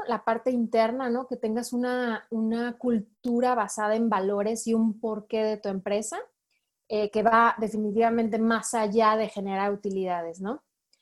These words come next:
El medio ambiente, definitivamente, y en el medio ambiente se engloban varias cosas, desde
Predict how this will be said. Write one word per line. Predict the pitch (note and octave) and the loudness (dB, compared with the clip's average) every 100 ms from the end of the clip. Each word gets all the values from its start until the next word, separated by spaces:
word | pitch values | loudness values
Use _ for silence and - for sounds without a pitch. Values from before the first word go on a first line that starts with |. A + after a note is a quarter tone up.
| _ _ _ - | _ _ _ -2
El | B3 A#3 A3+ A3+ | 4 6 6 6
medio | C4+ C#4+ C#4+ | 6 4 4
ambiente, | C4+ B3+ B3+ B3 D4+ | 6 6 4 2 0
definitivamente, | C4 A3+ G#3 G3+ G#3+ G#3 G#3 A3 B3+ | 0 -2 -4 -2 -2 -2 -2 -2 -2
y | C#4 | -2
en | G3+ | -2
el | G3 | 0
medio | G#3 A3+ A3+ | 0 0 0
ambiente | A3 A3+ A#3 B3+ | 2 0 0 -4
se | A#3+ | -4
engloban | G#3 G3+ G#3 G#3 | 0 2 2 0
varias | G3+ G3 F#3+ - | -2 -2 -2 -4
cosas, | - B3+ - F3 | -2 -2 -2 -6
desde | G3+ F3+ G3+ F#3+ F3+ | -6 -2 0 0 -2